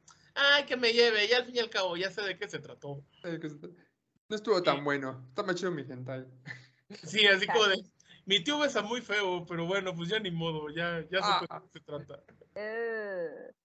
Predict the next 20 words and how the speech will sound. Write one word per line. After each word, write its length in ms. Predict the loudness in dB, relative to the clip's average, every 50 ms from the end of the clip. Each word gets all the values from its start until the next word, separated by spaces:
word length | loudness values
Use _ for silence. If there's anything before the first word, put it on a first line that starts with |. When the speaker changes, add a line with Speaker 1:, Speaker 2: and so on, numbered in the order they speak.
| _ _ 2
Speaker 2:
¿No 100 | 4 6
la 60 | 6
han 80 | 6 6
visto? 500 | 4 2 2 2 0 0 0 0 -4 -8
Esa 200 | -8 -8 -6 -4
no 80 | -4 -4
la 60 | -4
han 40 | -4
visto. 260 | -8 -8 -6 -4 0
Speaker 3:
No, 200 | 2 2 4 6
Speaker 1:
No, 140 | 6 4 4
Speaker 3:
yo 120 | 4 2
no 60 | 0
Speaker 1:
no 120 | -2 -4 -4
Speaker 3:
la 0 |
Speaker 1:
la 120 | -2 -2
Speaker 3:
he 100 | -2 -2
Speaker 1:
he 20 | -4
Speaker 3:
visto, 360 | -10 -12 -10 -6 -4 -4 -4
¿eh? 100 | -4 -8